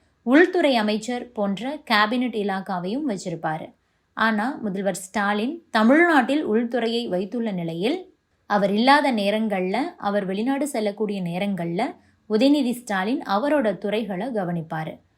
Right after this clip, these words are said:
பொதுவா துணை முதலமைச்சர் பதவி அப்படிங்கிறது முதல்வருக்கு துணையான பதவி.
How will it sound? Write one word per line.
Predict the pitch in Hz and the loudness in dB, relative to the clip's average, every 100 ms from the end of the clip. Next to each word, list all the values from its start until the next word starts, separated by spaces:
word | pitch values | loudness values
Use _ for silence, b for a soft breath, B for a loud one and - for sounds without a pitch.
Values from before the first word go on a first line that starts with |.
| _ _ - | _ _ -4
பொதுவா | 240 262 240 - | -2 2 2 0
துணை | - 247 302 294 | -4 0 2 4
முதலமைச்சர் | 254 240 233 240 240 | 4 2 0 -2 -4
பதவி | 214 190 202 226 | -2 -2 -2 -4
அப்படிங்கிறது | 175 180 175 160 208 285 | -4 -6 -6 -4 -2 -2
முதல்வருக்கு | 208 233 220 196 180 294 359 - _ | 0 0 0 -2 -4 -6 -6 -12 _
துணையான | 202 208 226 240 294 339 | -2 0 2 2 0 -2
பதவி. | 180 165 156 170 | -2 -2 -4 -8